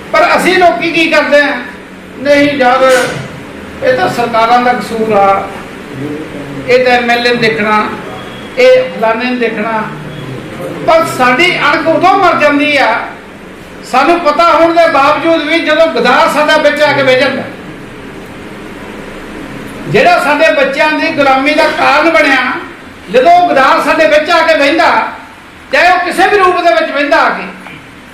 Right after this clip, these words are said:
ਤਾਂ ਸਾਨੂੰ ਉਸ ਵੇਲੇ ਆਪਣੇ ਆਪ ਨੂੰ ਅੰਦਰੋਂ ਝੰਜੋੜਨਾ ਚਾਹੀਦਾ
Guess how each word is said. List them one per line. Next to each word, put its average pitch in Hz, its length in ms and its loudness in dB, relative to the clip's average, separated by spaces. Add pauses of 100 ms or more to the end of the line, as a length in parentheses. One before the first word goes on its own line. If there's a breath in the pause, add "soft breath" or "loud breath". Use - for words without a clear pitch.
(1300)
ਤਾਂ - 100 0
ਸਾਨੂੰ 254 420 0
ਉਸ 254 300 2
ਵੇਲੇ 226 340 0 (120)
ਆਪਣੇ 214 380 -2
ਆਪ 202 180 2
ਨੂੰ 226 160 -4
ਅੰਦਰੋਂ 220 280 -2
ਝੰਜੋੜਨਾ 208 600 0
ਚਾਹੀਦਾ 196 500 0